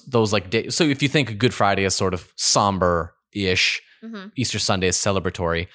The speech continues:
Speaker 1: expand that into the, into those
Speaker 2: Weeks.
Speaker 1: weeks,
Speaker 2: Yeah.
Speaker 1: right? So you have the week before Easter is really somber, and the
Speaker 2: Uh-huh.
Speaker 1: week after Easter is, like, really celebratory. So
Speaker 2: Yeah.
Speaker 1: wh-, what was that transition like, and how would you describe the weeks to,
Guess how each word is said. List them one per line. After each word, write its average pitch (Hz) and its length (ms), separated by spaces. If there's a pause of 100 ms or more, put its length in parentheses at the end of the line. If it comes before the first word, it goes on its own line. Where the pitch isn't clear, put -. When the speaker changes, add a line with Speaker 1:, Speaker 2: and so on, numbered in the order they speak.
(240)
Speaker 1:
expand 131 640
that 107 180
into 131 280
the, 101 160 (320)
into 117 240
those 104 240
Speaker 2:
Weeks. 87 100
Speaker 1:
weeks, 104 400
Speaker 2:
Yeah. 226 140
Speaker 1:
right? 110 160
So - 120
you 113 40
have 101 100
the 107 80
week 117 220
before 104 280
Easter 107 320
is 85 120
really 101 320
somber, 90 400
and 98 160
the 95 60
Speaker 2:
Uh-huh. 101 120
Speaker 1:
week 107 240
after 104 300
Easter 90 260
is, 85 80
like, 85 100
really 92 300
celebratory. 87 640
So - 80
Speaker 2:
Yeah. 101 220
Speaker 1:
wh-, - 520
what 120 160
was 143 120
that 123 160
transition 113 540
like, 95 600
and 101 200
how 117 160
would 107 120
you 107 60
describe 95 720
the 95 100
weeks 87 440
to, 87 460